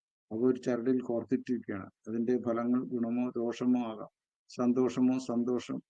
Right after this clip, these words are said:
സന്താപമോ ആകാം. എന്നാൽ അവയെല്ലാം വലിയ അളവിലാണ് അനുഭവിക്കുക. ഓം ജപിച്ച് രുദ്രാക്ഷങ്ങളെ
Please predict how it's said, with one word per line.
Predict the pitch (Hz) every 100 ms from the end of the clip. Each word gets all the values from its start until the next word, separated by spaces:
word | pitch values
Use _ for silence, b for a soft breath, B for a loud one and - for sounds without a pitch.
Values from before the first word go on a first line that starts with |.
| -
സന്താപമോ | - 120 123 120 120 127 120
ആകാം. | 107 107 - - 113
എന്നാൽ | 113 117
അവയെല്ലാം | 113 117 120 120 113 - _ _ _
വലിയ | 120 123 143
അളവിലാണ് | 139 127 123 120 120
അനുഭവിക്കുക. | 117 113 113 110 - - _
ഓം | 107 123 127
ജപിച്ച് | 120 117 110 - - - _ _ _ _ _ -
രുദ്രാക്ഷങ്ങളെ | 120 117 127 127 - 131 123 123 123